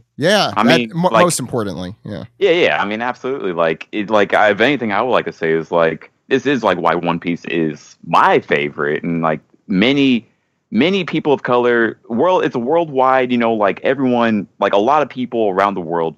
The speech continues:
Speaker 2: love this series because they're able to read their own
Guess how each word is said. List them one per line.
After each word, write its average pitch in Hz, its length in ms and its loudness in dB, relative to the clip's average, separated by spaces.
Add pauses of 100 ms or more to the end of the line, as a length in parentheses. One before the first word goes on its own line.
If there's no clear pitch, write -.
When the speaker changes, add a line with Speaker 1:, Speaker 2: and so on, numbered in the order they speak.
(280)
Speaker 2:
love 87 360 0
this 80 160 -8
series 76 560 -10
because 78 220 -4
they're 78 140 0
able 82 140 -2
to 82 80 2
read 87 360 0 (460)
their 82 260 0
own 87 400 2